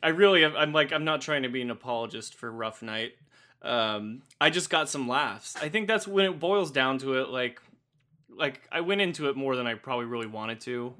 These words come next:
But, like, honestly, when it boiled down to it, I was just, I was glad to go see a movie and get some laughs. Like, it was pretty funny.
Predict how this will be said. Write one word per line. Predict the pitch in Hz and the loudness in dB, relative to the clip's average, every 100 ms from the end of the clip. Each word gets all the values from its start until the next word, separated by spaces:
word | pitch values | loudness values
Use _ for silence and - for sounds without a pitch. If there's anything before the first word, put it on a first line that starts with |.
| _ | _
But, | 143 147 | -4 0
like, | 143 139 - | 0 0 0
honestly, | 165 165 165 | 0 0 -4
when | 156 165 | -6 -6
it | 135 | -4
boiled | 156 165 135 | -2 -2 0
down | 123 127 | -2 -2
to | 127 | -4
it, | 123 - | -4 -2
I | 135 | -4
was | 135 | -4
just, | 131 - - _ - - - - - | -6 -12 -14 _ -20 -20 -20 -12 0
I | 170 | 0
was | 165 | 0
glad | 170 175 160 | 0 0 0
to | |
go | 151 | -4
see | 139 147 135 | -4 -4 -4
a | |
movie | 120 123 123 120 117 117 110 | -2 -4 -2 -4 -4 -6 -6
and | 117 110 - | -8 -10 -8
get | 135 135 | -8 -8
some | 120 | -8
laughs. | 110 113 113 113 - - - | -4 -2 0 -2 -8 -14 -10
Like, | 117 131 | -10 -8
it | |
was | 123 - | -10 -12
pretty | - 139 | -10 -10
funny. | 135 131 127 123 120 | -6 -4 -4 -4 -6